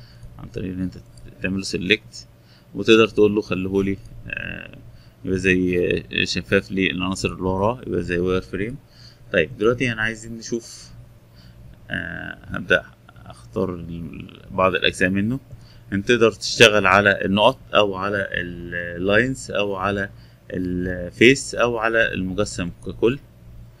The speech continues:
أنت بتدوس على البكرة في النص وتبدأ تتحرك بالشكل دوت. دلوقتي أنا أقول له مثلًا إن أنا هشتغل على النقط، أقدر أعمل select للنقط. أول ما بتدوس هنا القائمة دي بتطلع لك، بتختلف حسب الاختيار اللي أنت مختاره هنا.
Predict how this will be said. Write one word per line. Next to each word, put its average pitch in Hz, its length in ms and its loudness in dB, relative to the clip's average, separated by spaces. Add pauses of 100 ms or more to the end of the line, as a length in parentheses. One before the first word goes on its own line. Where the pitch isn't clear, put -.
(460)
أنت 101 200 -6
بتدوس 104 260 -2
على 101 60 4
البكرة 107 240 -4
في 98 100 -10
النص 110 220 -4
وتبدأ 101 400 0
تتحرك 101 400 -2
بالشكل - 320 -12
دوت. 110 220 -6 (640)
دلوقتي 107 260 4
أنا 101 100 4
أقول 107 120 2
له 107 60 -2
مثلًا 104 260 -6
إن 101 80 0
أنا 104 200 -4
هشتغل 101 400 0
على 92 260 0 (180)
النقط، 95 340 -6 (240)
أقدر 92 320 -4
أعمل 92 180 -2
select 92 520 -4
للنقط. 92 640 -6 (560)
أول 139 140 10
ما 139 120 6
بتدوس 123 300 0
هنا 139 120 4
القائمة 127 320 4
دي 120 100 2
بتطلع 127 260 0
لك، 143 140 4 (100)
بتختلف 117 500 4
حسب 104 360 4
الاختيار 101 420 2
اللي 98 160 0
أنت 98 240 -4 (160)
مختاره 98 380 -4
هنا. 110 240 -4